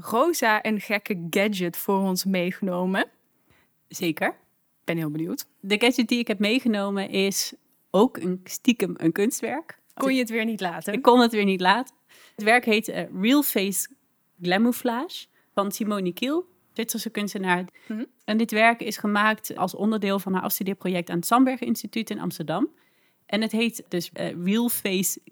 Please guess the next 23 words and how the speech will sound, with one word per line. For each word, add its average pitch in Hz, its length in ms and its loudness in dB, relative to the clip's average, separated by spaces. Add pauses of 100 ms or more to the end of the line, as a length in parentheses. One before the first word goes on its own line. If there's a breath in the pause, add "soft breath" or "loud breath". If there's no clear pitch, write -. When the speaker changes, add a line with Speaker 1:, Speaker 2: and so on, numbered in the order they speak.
(120)
Speaker 2:
Glamouflage. 240 1080 2
Dus 202 120 -6
niet 196 180 -4
camouflage, 185 800 0
maar 165 340 -6
glamouflage. 208 340 -2
Speaker 1:
Glamouflage. 226 680 0
Speaker 2:
Fabulous, 175 640 0
eh, 165 220 -6
camouflage, 175 640 0 (300 loud breath)
zou 214 180 2
je 226 60 2
het 220 60 -4
kunnen 220 220 2
noemen. 214 180 2
Speaker 1:
Klinkt 226 180 2
mij 208 220 0
als 202 200 -4
muziek 233 380 -4
in - 100 -10
de 208 100 -8
oren. 302 320 -2
Speaker 2:
Absoluut. 240 720 0